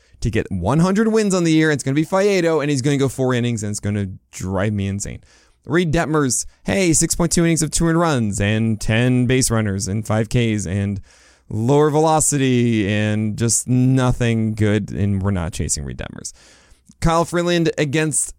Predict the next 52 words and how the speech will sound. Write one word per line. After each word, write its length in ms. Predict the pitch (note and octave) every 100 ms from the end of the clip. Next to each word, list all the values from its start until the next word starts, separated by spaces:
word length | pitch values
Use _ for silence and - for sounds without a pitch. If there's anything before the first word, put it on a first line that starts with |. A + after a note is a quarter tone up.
| -
Arizona 500 | D3 C#3+ B2+ C#3 D3
on 180 | - A#2+
the 80 | G2+
road. 380 | G2 C3 D#3+ D#3+
I've 100 | B2+
been 120 | B2+
talking 360 | - D3 D3+
about 280 | C#3+ C3+ B2
these 180 | C3 A2
Rockies 380 | A#2+ B2+ C3 A#2
pitchers 340 | B2+ B2 B2+ -
away 300 | A2 A2+ B2+
from 200 | C3 A#2
Coors 440 | A#2 A2+ A#2 -
against 240 | G#2 G#2+
Arizona 540 | G2 G#2 G2+ G#2+ A2+ G2+
and 300 | A2 G#2 G2+
the 80 | G2
Giants, 500 | G2 G#2 A2+ B2 B2
and 140 | G#2+ A#2+ -
guess 260 | C3+ C#3+
what? 560 | C#3+ D#3 F#3 E3+ D#3 - - _ _ -
Six 260 | D3+ D3
innings, 220 | D3+ C#3+
two 160 | - D3+
earned 120 | C#3
runs 460 | C3+ C3 A#2+ A2 - _ _ _
with 240 | G#2+ C#3
a 60 | C#3
win 340 | C#3 A#2+ G#2+
for 140 | A2 -
Kyle 260 | - F#2+
Freeland. 480 | G2 F#2+ F2+ F2 F#2 - _ _ _
It's 120 | -
close 260 | - G3+ -
to 140 | F3
a 40 | D3+
very 220 | C#3 C3+
poor 180 | C#3 B2
quality 260 | B2 G#2+
start 220 | - A2+
with 100 | G2+
his 80 | G2
six 240 | - A#2 -
hits 240 | G#2+ -
and 260 | F#2+ F#2+ F#2
three 120 | G2+
walks 340 | F2+ E3+ - -
there 160 | C#3+
and 120 | C3
two 140 | - G2+
Ks. 440 | C#3+ C#3 C#3 -